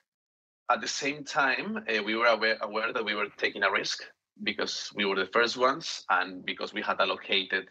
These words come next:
so many time, resources, and a-, ass-, assets from the traditional sponsorship into the, into the project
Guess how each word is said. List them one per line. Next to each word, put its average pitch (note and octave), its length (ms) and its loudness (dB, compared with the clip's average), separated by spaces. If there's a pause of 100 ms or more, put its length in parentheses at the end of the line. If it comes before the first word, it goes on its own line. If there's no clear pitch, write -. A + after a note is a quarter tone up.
(140)
so - 340 0
many G2+ 340 -4
time, A2 300 4
resources, A2 800 -4
and G2+ 360 2 (240)
a-, G2+ 140 6 (260)
ass-, - 480 -4
assets - 640 -2
from G2 280 -2
the G2 100 2
traditional G2+ 420 0
sponsorship A2 560 0 (460)
into A2 260 -2
the, G#2+ 200 2
into G#2+ 180 -4
the G2+ 100 0
project C3+ 440 2